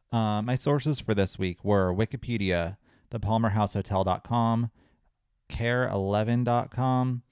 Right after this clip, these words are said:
travel channel dot com, tripadvisor dot com, park rapids enterprise dot com,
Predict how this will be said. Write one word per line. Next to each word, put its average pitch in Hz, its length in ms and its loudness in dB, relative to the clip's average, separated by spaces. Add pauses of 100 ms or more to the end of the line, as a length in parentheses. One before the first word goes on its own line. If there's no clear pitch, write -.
(420)
travel 110 320 2
channel 117 340 0
dot 113 240 0
com, 110 400 0
tripadvisor 95 680 -2
dot 92 240 -2
com, 107 440 0 (720)
park 123 380 0
rapids 110 1000 -2 (100)
enterprise 98 800 -2
dot 92 320 -4
com, 95 440 -4